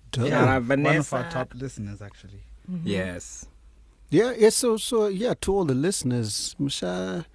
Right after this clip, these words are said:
Speaker 1: Shamisike could, as though what we're doing is some special something. I mean, it is special, yeah, <laughs> but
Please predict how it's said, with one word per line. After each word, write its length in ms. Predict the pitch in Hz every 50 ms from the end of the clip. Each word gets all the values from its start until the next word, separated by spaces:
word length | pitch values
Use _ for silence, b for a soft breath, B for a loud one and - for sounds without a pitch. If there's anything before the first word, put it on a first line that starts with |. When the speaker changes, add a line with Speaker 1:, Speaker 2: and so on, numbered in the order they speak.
| b b b b b b b b b - -
Speaker 1:
Shamisike 680 | - - 170 165 170 - - 175 151 - - 143 - -
could, 220 | 131 127 117 -
as 260 | - 143 123 113 110 117
though 240 | 135 139 139 135
what 340 | 123 123 123 127 143 139 -
we're 100 | 139 123
doing 360 | 113 104 117 127 135 139 143
is 140 | 127 117 -
some 460 | - 131 131 127 131 131 127 127 123 - - - b b b b b b b -
special 500 | - - - - 165 147 - - 139 120
something. 680 | - - 139 135 135 143 - - 117 113 120 127 127 - - - -
I 100 | 143 143
mean, 180 | 165 170 151
it 120 | 147 139 147
is 140 | 147 135
special, 640 | - - - - - - 165 165 160 - - 110 110
yeah, 320 | 117 131 151 156 123 117 113
<laughs> 40 | 107
but 200 | 107 123 143